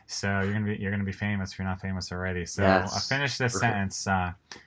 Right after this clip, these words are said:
Speaker 1: a year from now, my team at Divvy will.
Speaker 2: <laughs> A year from now, my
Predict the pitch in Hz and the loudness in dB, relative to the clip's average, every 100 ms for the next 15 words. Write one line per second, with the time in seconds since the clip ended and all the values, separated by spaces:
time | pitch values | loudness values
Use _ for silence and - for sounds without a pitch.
0 | _ 104 113 156 156 135 110 101 95 113 | _ 0 6 6 6 2 2 4 4 2
1 | 120 107 104 117 - 120 110 98 113 101 | -2 -2 0 0 0 0 0 -2 -2 -2
2 | 98 92 107 90 92 _ _ _ _ _ | -2 -2 -2 -2 -6 _ _ _ _ _
3 | _ _ _ _ _ _ _ - 127 - | _ _ _ _ _ _ _ 2 2 6
4 | 123 - 107 107 - _ _ 104 - - | 2 4 2 2 -6 _ _ -12 -12 -16
5 | - - - - - - - - - - | -18 -18 -20 -20 -20 -20 -18 -18 -18 -20
6 | - _ _ _ _ - - - 147 - | -20 _ _ _ _ -2 4 6 6 10
7 | 127 147 156 - - 170 190 190 196 160 | 12 12 10 4 8 12 12 12 8 6
8 | 143 135 123 _ _ _ _ - 131 131 | 6 4 2 _ _ _ _ 4 8 10
9 | 127 123 - _ _ - 131 131 | 10 6 -4 _ _ -4 2 2